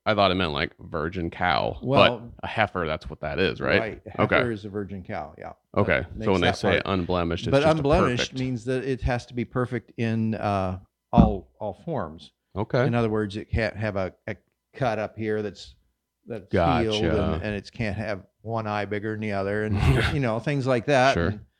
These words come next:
Speaker 2: or white. Can't have white on it.
Speaker 1: Okay.
Speaker 2: And so, uh, the, these need to be perfect specimens, if you will.
Speaker 1: Okay.
Speaker 2: And so you gotta go through quite a few heifers to get four really good,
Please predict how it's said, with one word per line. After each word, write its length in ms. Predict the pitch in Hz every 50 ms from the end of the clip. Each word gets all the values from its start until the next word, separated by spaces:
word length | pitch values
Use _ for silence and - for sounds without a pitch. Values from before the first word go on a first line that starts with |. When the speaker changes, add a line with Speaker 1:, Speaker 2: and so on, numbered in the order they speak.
| _ _ _ _ -
Speaker 2:
or 240 | - 123 120 117 107
white. 400 | 110 135 123 120 120 120 - - _ _ _ - - _ _ -
Can't 160 | 120 107 101
have 160 | 110 98 104
white 220 | 110 98 95 87
on 180 | 90 85 85 92
it. 100 | 107 - - -
Speaker 1:
Okay. 220 | 87 87 - 113 107 113 135 139
Speaker 2:
And 180 | 113 104 104
so, 480 | - - - - 117 113 107 104 104 107
uh, 320 | 107 - - - - - - - -
the, 260 | - 104 104 101 - -
these 280 | 117 113 113 104 107
need 240 | 113 117 113 107 98
to 40 | 110
be 360 | 95 110 113 110 110 107 101 - - - - - _ _ _ _ _ _ _ _ _ _ _ _ _ _ -
perfect 400 | - - 202 196 - 180 - -
specimens, 800 | - - - - 143 123 120 - - 107 98 85 76 85 90 -
if 160 | 98 87 - 101
you 100 | 92 87
will. 360 | 85 85 73 - - - _ _ -
Speaker 1:
Okay. 200 | 95 107 101 98 - - - _ _ _ _ _ _
Speaker 2:
And 160 | 110 101 98 95
so 120 | - 110
you 120 | 95 92 95
gotta 200 | 113 123 117 101
go 120 | 98 98
through 180 | 90 - 107 92
quite 180 | - 113 107
a 60 | 90 -
few 160 | - 101 85
heifers 380 | - 117 - - 92 87 - -
to 80 | -
get 200 | - 95 90 - _ _ _ _ _ _ _ _ _ _ _ _ -
four 480 | 139 127 113 101 90 87 90 92 101 - -
really 380 | - 113 117 117 113 95 87 92
good, 460 | 90 92 98 90 82 - 90 87 92